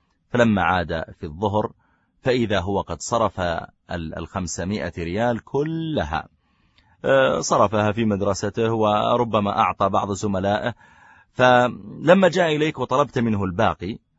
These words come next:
قال لك: "لم يبق منها شيء". كيف سيكون حالك الآن في غضبك عليه وربما انتقامك من هذا الفعل؟ ربما تحرمه من المصروف أياماً، آه، ربما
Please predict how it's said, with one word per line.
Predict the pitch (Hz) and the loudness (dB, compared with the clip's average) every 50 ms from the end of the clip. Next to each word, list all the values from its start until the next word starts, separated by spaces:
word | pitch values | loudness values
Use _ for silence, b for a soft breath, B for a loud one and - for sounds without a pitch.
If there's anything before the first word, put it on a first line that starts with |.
| _ _ _ _ _ - | _ _ _ _ _ 0
قال | - 170 160 160 160 | 2 4 4 4 2
لك: | 160 - | 0 -2
"لم | 156 156 156 156 | -2 -2 0 0
يبق | 147 131 - - | -2 -2 0 -2
منها | 117 107 101 90 85 80 | -2 0 0 -2 -4 -8
شيء". | 78 - - - - _ _ _ _ _ _ _ _ _ _ _ _ _ | -8 -10 -12 -14 -14 _ _ _ _ _ _ _ _ _ _ _ _ _
كيف | - 202 226 233 196 - 190 - | 2 2 2 4 2 -2 -2 -2
سيكون | - 170 147 143 127 - 143 156 147 139 127 | 0 0 0 0 -2 -2 -4 -4 -2 -2 -4
حالك | - - 139 139 135 139 135 123 113 - - | -6 -6 -4 -2 -2 -2 -2 -2 -4 -4 -4
الآن | 104 98 - - 123 127 127 120 | -6 -6 -4 -4 -2 0 0 -2
في | 110 - 104 101 98 | -2 -2 -4 -2 0
غضبك | 90 101 104 104 95 87 87 - - | 0 0 0 0 0 -2 -4 -8 -6
عليه | 87 76 71 76 80 90 95 98 101 92 b b b b b b b b | -6 -4 -4 -4 -4 -4 -4 -4 -6 -8 b b b b b b b b
وربما | - 98 113 123 120 104 101 113 113 113 110 107 107 - - - 82 87 | 0 2 2 2 2 4 2 4 4 6 4 4 2 0 -4 -8 -8 -8
انتقامك | 90 87 - 101 - - 113 110 107 107 107 - - 104 | -8 -6 -8 -6 -2 0 2 2 2 2 0 -4 -6 -8
من | 90 82 62 90 98 95 | -6 -6 -4 -4 -4 -2
هذا | 90 98 107 104 101 | 0 0 0 0 -2
الفعل؟ | 95 90 - 127 90 85 80 _ b b b b b - | -2 -2 -2 -2 -2 -2 -6 _ b b b b b -4
ربما | 127 127 110 117 107 101 92 | -4 -2 0 0 0 0 -2
تحرمه | - - - - 113 110 107 95 | -4 -6 -10 -6 -6 -4 -4 -4
من | 92 90 87 | -4 -6 -6
المصروف | 85 85 82 - - 107 104 90 - 90 - | -6 -8 -8 -8 -6 -6 -6 -6 -8 -10 -10
أياماً، | - 92 85 82 95 101 104 101 104 104 107 - b b b b b b b | -8 -8 -6 -2 0 0 2 2 0 0 -2 -6 b b b b b b b
آه، | 101 101 85 | 0 2 2
ربما | - 139 139 131 117 135 135 135 131 135 135 - 80 | 2 2 0 2 2 2 4 6 6 6 4 2 -2